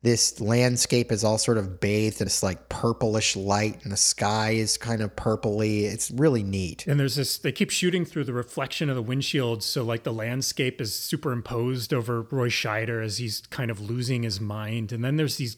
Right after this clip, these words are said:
Speaker 2: awesome, this is one of my favorite parts of this, this sequence, is they do these freeze frames with, like, superimposed lightning strikes in the,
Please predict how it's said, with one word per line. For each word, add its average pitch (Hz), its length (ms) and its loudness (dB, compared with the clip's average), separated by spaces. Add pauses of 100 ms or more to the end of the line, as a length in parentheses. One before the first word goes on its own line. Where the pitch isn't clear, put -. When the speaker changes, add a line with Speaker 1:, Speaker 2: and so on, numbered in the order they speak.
(120)
Speaker 2:
awesome, 123 800 -2 (600)
this 139 100 -6
is 175 60 -2
one 165 200 2
of 233 60 0
my 143 120 0
favorite 147 420 0
parts 151 360 -4
of 110 60 -8
this, - 260 -8 (180)
this 123 260 -6
sequence, 143 520 -4
is 107 220 -8
they 123 200 -4
do 147 180 -2
these 135 200 -2
freeze 175 420 -6
frames 113 640 -4 (280)
with, 135 280 -6
like, 120 320 -6 (240)
superimposed 160 800 -2
lightning 170 720 -2 (520)
strikes - 720 -2
in 143 140 0
the, 127 120 -4